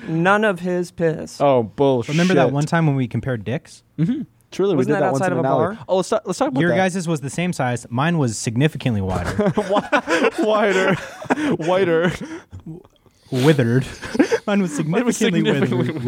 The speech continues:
Speaker 3: withered. With, withered.
Speaker 2: <laughs> I found mine
Speaker 3: Mine was, uh, resembled a wiffle
Speaker 2: dead on
Speaker 3: ball
Speaker 2: the side
Speaker 3: bat.
Speaker 2: of the road.
Speaker 1: What can you do in Australia? Like, what is there to do? 'Cause
Speaker 3: Oh,
Speaker 1: I, I
Speaker 3: there's
Speaker 1: mean
Speaker 3: many of the same things you do
Speaker 2: Roos?
Speaker 3: here.
Speaker 2: Play with the Roo?
Speaker 3: You can play with roots.
Speaker 1: Because I know our schedule right now, we have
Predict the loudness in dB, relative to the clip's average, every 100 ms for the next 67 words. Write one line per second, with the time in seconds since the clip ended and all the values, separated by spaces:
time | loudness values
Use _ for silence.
0 | -2 -2 0 0 0 -2 -2 -2 -4 -10
1 | -10 -8 -8 -14 0 0 0 -4 -4 -2
2 | 0 -2 -2 -2 -2 0 0 2 0 0
3 | 0 0 0 -2 0 0 2 2 2 2
4 | 2 2 2 2 2 2 0 -6 -14 -20
5 | -16 -6 -2 0 0 0 0 -2 -2 -2
6 | 0 -2 -12 -8 0 0 2 0 -2 -2
7 | 0 -2 -2 2 2 2 2 2 2 2
8 | 2 0 -2 -2 0 2 2 0 0 -2
9 | -4 -10 -2 0 2 4 4 2 -2 -8
10 | _ -6 -2 2 2 2 2 0 -2 -14
11 | -10 -2 0 2 2 2 0 -2 2 2
12 | 2 2 0 -2 0 0 0